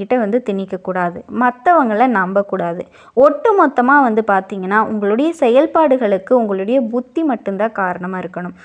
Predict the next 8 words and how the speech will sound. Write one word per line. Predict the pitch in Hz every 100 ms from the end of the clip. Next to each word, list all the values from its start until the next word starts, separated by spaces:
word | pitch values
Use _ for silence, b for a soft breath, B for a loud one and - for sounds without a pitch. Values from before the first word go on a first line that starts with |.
| B B 202
மத்தவங்க | 196 202 196 202
சொல் | 208 233 240
பேச்சு | 254 254 226 214
கேட்டு | 202 233 277 247 247
எந்த | 294 349 311
ஒரு | 254 226
விஷயத்திலையும் | 233 262 254 220 214 285 247
நீங்க | 214